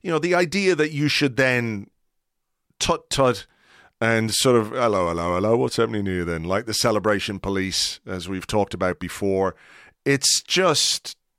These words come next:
it's too much. It's too much. Let people enjoy things.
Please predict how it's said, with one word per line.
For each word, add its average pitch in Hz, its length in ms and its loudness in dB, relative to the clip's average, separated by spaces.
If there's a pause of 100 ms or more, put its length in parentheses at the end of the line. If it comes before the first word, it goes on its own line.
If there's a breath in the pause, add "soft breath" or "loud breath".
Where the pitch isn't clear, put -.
(340)
it's - 320 0
too 175 300 2
much. - 560 -4 (180)
It's - 300 -4
too 170 200 0
much. 127 200 0
Let 214 320 0
people 185 360 2
enjoy 135 520 2
things. 69 580 -8